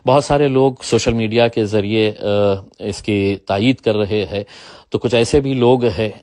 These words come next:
जो हर वक्त कुछ नुक्ताचीनी करना उनकी एक फितरत में बना हुआ होता है। तनकीद करना मतलब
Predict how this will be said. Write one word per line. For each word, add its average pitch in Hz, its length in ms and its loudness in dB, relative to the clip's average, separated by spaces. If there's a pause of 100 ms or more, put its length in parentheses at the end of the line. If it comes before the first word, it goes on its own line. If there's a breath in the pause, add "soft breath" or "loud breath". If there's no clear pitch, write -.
(120)
जो 107 200 0
हर 123 220 -2
वक्त 110 360 -4
कुछ 104 300 -6
नुक्ताचीनी 113 580 -4
करना 104 480 -4
उनकी 104 240 -6
एक 98 100 -2
फितरत 110 460 -2
में 101 180 -2
बना 98 200 -2
हुआ 95 260 -4
होता 92 320 -6
है। 90 240 -6
तनकीद 110 500 -4
करना 101 360 -2
मतलब 95 580 -4